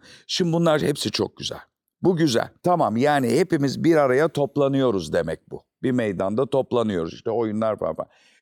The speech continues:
En korkutucu olacak şey seyirciyi küstürmek olur. Yani Yıldırım'ın söylediği bu enflasyonist hareketlerle filan seyirciyi küstürürsen kötü olur. Seyirciyi küstürmezsen, küstürmezsen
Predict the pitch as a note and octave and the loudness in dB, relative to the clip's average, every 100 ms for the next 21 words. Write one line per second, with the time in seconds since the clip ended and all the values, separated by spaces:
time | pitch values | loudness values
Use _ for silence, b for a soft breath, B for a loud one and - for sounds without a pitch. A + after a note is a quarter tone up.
0 | _ - A#3+ A#3+ - C#3+ B2 A#2+ A#2 A2+ | _ 2 4 4 2 0 0 -2 -4 -2
1 | G#2+ G2+ G2 - - - - F3 - _ | 0 0 -2 -4 -6 -4 -2 0 -2 _
2 | _ _ _ _ _ - D#3+ D#3 A2 D#3 | _ _ _ _ _ -2 2 2 0 -2
3 | G#3 A3 G#3 - G3+ E3+ - F2 D#2 - | -2 -4 -4 -2 -2 -2 -2 -4 -4 -8
4 | - _ _ _ _ _ _ _ _ _ | -12 _ _ _ _ _ _ _ _ _
5 | - A#2+ A#2+ B2+ C#3+ C#3 D#3 D#3+ C3+ C#3 | -2 0 2 2 2 2 0 0 -2 0
6 | B2 B2 A#2+ B2 B2+ - C3+ A#2+ B2+ B2+ | 0 0 -2 -2 0 0 -2 -2 0 0
7 | - B2+ B2+ - A#2 A2+ A2+ A2+ A#2 A2 | 0 0 0 0 0 0 -2 -2 -2 0
8 | G#2+ F#2+ A#2+ F3+ G3 b b b - F3 | -2 -4 -4 -4 -6 b b b -4 2
9 | E3+ E3 D3+ G3 G3+ A3 G3+ - G#3 G#3 | 4 4 2 -2 -2 -4 -4 -2 0 0
10 | - A#2 G2 G2+ - F2+ F2 - F#3 G3 | 0 -2 -2 -4 -2 -2 -2 -4 0 2
11 | F#3 C3+ C#3 - F#3 - G3+ G3 C3 G2+ | 2 0 -4 -2 -4 0 0 0 -2 -2
12 | - G#2 - _ _ _ _ _ _ _ | -6 -8 -12 _ _ _ _ _ _ _
13 | F3+ E3+ D#3+ C3+ A2+ G2+ - - | -2 -2 -2 -2 -2 -4 -8 -8